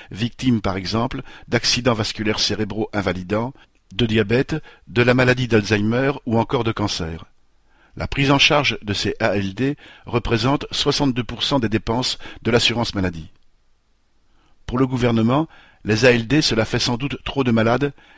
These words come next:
et surtout cela coûte trop cher. En deux mille huit, Bachelot s'y était déjà attaquée, mais elle avait dû reculer devant les protestations. Un an plus tard, le gouvernement revient à la charge en s'en prenant cette fois à la prise en charge d'une des trente A L D,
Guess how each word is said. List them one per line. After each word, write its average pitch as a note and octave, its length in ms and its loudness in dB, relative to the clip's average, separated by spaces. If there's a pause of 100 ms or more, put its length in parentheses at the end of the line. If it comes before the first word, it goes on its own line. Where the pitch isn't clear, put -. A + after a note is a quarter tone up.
(120)
et A#2+ 60 0
surtout C3 340 -2
cela B2+ 240 0
coûte - 280 -10
trop - 160 -2
cher. F2 400 0 (760)
En G2 100 -6
deux G#2 100 -2
mille A2+ 180 0
huit, E3+ 260 -4 (320)
Bachelot D3 420 4
s'y - 180 0
était A2+ 160 0
déjà B2 340 4
attaquée, B2+ 500 -2 (300)
mais G2+ 100 -2
elle B2 100 4
avait B2+ 180 6
dû A#2+ 120 -2
reculer C3 380 0
devant A#2 200 0
les A2 100 2
protestations. G2 720 -4 (800)
Un B2+ 160 4
an C3 60 4
plus A#2 160 -6
tard, C3 400 2 (300)
le G#2+ 100 -6
gouvernement C#3+ 480 4
revient A#2+ 280 0
à B2 60 2
la A2 100 2
charge B2 400 0 (280)
en A#2 80 0
s'en B2+ 160 2
prenant B2+ 260 2
cette G#2+ 220 -2
fois A#2+ 280 -4 (280)
à G2 100 -2
la G#2 100 4
prise B2+ 240 -2
en C3+ 80 2
charge B2 440 2
d'une A#2+ 240 0
des G2+ 140 0
trente C#3+ 280 -2
A A2 100 0
L G2+ 180 -2
D, A2 220 0